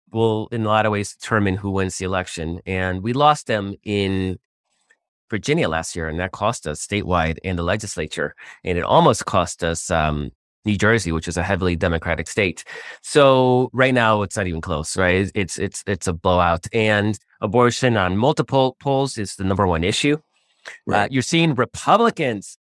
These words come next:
Speaker 1: hilariously start to run away from it. They're scrubbing abortion talk from their, from their websites.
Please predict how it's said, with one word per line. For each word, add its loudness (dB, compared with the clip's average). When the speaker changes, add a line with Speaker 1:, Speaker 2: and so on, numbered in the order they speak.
Speaker 1:
hilariously 0
start -2
to 0
run 2
away 0
from -2
it. -2
They're -6
scrubbing 0
abortion 0
talk 0
from -8
their, -4
from -4
their -4
websites. -2